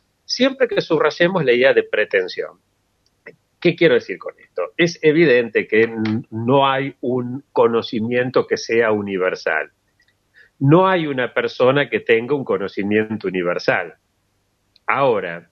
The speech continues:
yo creo que esto que estoy diciendo es universalmente así.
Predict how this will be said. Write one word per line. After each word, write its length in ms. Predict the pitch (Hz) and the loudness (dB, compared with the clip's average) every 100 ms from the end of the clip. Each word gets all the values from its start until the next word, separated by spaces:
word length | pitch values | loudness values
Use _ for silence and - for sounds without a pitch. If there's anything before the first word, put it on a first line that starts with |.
| _ | _
yo 220 | - 156 | 0 2
creo 320 | 160 165 151 | 4 4 2
que 160 | 123 147 | 2 2
esto 260 | 170 120 | 2 0
que 80 | 101 | -2
estoy 220 | 92 107 | 0 2
diciendo 680 | 104 98 98 92 92 101 - - | 2 0 2 2 2 0 0 -4
es 180 | 127 | -2
universalmente 1040 | 123 110 104 98 - 113 107 101 95 90 82 | -2 0 0 0 0 -2 -2 -6 -8 -8 -10
así. 240 | - 87 | -10 -20